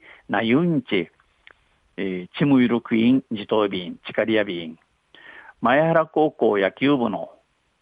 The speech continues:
父母会の池原健二会長は、甲子園中止の報道を受けて、甲子園がトゥイヤミになったんでの、あの、知事しらし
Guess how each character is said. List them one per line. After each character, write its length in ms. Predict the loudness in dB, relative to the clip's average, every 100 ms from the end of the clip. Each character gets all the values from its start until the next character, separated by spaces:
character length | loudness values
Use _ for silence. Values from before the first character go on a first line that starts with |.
| _ _ _ _ _ -14
父 80 | -6
母 120 | -4
会 260 | -2 -2 0
の 260 | -2 -2 -6 _ _ -12
池 240 | -4 -2
原 260 | 2 0 -2 _ _
健 240 | -4 -4
二 160 | -4 -4
会 200 | -6 -6
長 220 | -4 -2
は、 220 | -2 -2 _ _ -20 -20 -20 _ _
甲 240 | 0 0
子 60 | 0 0
園 260 | 0 0 -4
中 240 | -2 -2
止 180 | 0 0
の 100 | -2
報 300 | 0 0 2
道 300 | 2 2 2
を 40 |
受 180 | -2 -4
け 60 | 0
て、 240 | -2 -4 _ -20 _
甲 240 | -2 -2 0
子 100 | -2
園 180 | 0
が 200 | 0 -2 -4 _ _
ト 120 | -4
ゥ 40 | 0
イ 60 |
ヤ 100 | 0
ミ 120 | 0 0
に 160 | 0
な 140 | 0 -2
っ 40 |
た 140 | -2
ん 140 | -4 -2
で 100 | 0
の、 300 | 0 0 -6 -20 -20 -12
あ 80 | -6
の、 420 | -2 -2 -2 -4 -6 -6
知 100 | -4
事 140 | -2 -4
し 160 | -2
ら 100 | -2
し 240 | -4 -12